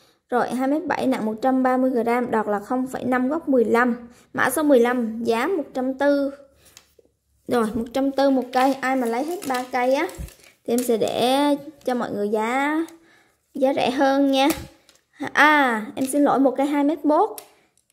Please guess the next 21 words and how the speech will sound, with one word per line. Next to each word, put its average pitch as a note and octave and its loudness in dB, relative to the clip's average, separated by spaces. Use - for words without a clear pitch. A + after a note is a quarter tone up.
một B3+ -2
cây B3+ 2
hai C#4 2
mét C#4+ 2
bảy, - 0
hai C#4 2
cây C#4+ 2
hai C#4+ 2
mét D4 0
bảy - -2
và D#4 0
một B3 0
cây C4 -2
hai C#4+ -2
mét C#4 -2
mốt. D4+ 0
Mình B3 -2
tách F#4 0
lẻ D4+ 0
cũng C4 -6
được. B3 -2